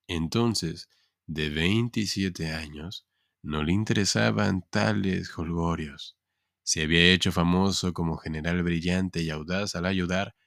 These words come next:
a sofocar la rebelión en las provincias, pero su ambición era ilimitada y ardía en deseos de nuevas conquistas. Así,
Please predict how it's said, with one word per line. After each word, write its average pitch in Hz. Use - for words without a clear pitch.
a 76
sofocar 92
la 82
rebelión 90
en 80
las 80
provincias, 76
pero 110
su 113
ambición 113
era 120
ilimitada 104
y 95
ardía 110
en 110
deseos 104
de 92
nuevas 90
conquistas. 90
Así, -